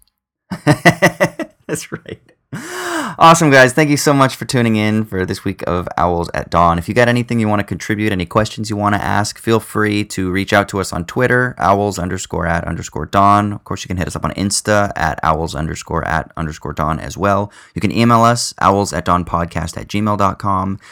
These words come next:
If you go to iTunes and you leave a five-star rating and a review with a question, as you heard in the beginning of this episode, thank you, Trey, for that. We will also engage with that. Um, where else? How, how, is there anything else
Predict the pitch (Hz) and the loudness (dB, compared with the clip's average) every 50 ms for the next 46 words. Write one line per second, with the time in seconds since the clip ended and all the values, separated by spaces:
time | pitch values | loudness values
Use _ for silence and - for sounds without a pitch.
0 | - - - - - _ _ - - 98 95 - - - - - - 87 92 98 | -20 -20 -20 -20 -20 _ _ -6 -2 -2 -2 -2 -6 -16 -16 -12 -6 -4 -2 0
1 | 95 92 85 92 98 98 98 95 - - - 101 95 92 90 90 90 - - 92 | 0 0 2 4 4 4 4 2 -4 -8 -6 -4 -2 0 0 0 0 2 4 4
2 | 107 117 113 - - 123 123 123 123 117 78 82 95 87 92 92 90 92 92 90 | 4 4 2 0 -2 -2 0 0 -2 -2 -4 -4 -4 -4 -4 -2 -2 -2 -2 -2
3 | 85 - 64 85 85 - - 98 95 95 98 95 - - - - 92 92 90 87 | -2 -2 -4 -4 -4 0 2 2 2 2 0 -2 -6 -6 0 2 4 4 4 4
4 | 85 60 62 85 92 98 101 107 104 104 104 110 107 85 - 78 87 85 87 87 | 2 0 0 0 2 2 2 0 0 -2 -2 -2 -4 -4 -4 -4 -2 -2 -2 -2
5 | 82 90 98 110 117 123 123 120 123 120 123 120 - - 135 131 - - - 139 | -2 -2 0 0 2 2 2 0 -2 -4 -4 -6 0 0 0 0 0 -4 -6 -6
6 | 139 143 147 147 - - - 90 92 92 92 95 98 90 90 90 92 98 98 92 | -4 -4 -4 -6 -6 -4 -2 -2 -2 -2 -4 -6 -6 -4 -4 -2 -2 0 0 -2
7 | 92 87 69 80 82 85 82 - - 78 80 - 92 92 90 85 95 107 - - | -2 -2 -4 -4 -4 -4 -4 -6 -8 -8 -6 -4 -4 -4 -4 -4 -4 -4 -4 -4
8 | 117 - 117 - 131 131 131 123 - 95 95 - - 87 - - 95 92 92 - | -4 -4 -4 -4 -4 -4 -4 -4 -6 -6 -6 -6 -8 -10 -4 -2 -2 -2 -2 -4
9 | - 92 101 120 147 160 - - - - - - - 104 110 110 107 104 95 107 | -2 0 0 0 0 -2 -4 -14 -20 -20 -16 -6 0 4 6 6 8 8 6 6
10 | 113 - - 117 101 92 98 87 101 101 98 98 98 90 - - 69 90 90 87 | 4 4 0 0 0 0 0 0 0 0 2 0 -2 -4 -6 -6 -2 -2 -2 -2
11 | - - - 80 87 101 104 120 - - _ _ - - 90 92 92 92 92 95 | -4 -8 -8 -2 2 2 4 2 2 -2 _ _ -8 -4 -2 0 2 2 2 0
12 | 95 95 98 95 95 _ - - - - - _ _ _ - 135 156 147 131 123 | -2 -2 -4 -6 -8 _ -18 -18 -18 -18 -20 _ _ _ -6 -4 -2 -2 -2 -4
13 | 120 120 123 117 - 113 120 113 107 - - - - 95 107 107 107 117 120 120 | -2 2 2 2 2 0 -4 -4 -6 -6 -14 -14 -14 -10 -8 -6 -6 -6 -6 -4
14 | 120 120 123 123 127 131 - - - - - - _ | -4 -2 -2 -2 -2 -4 -6 -8 -10 -12 -14 -18 _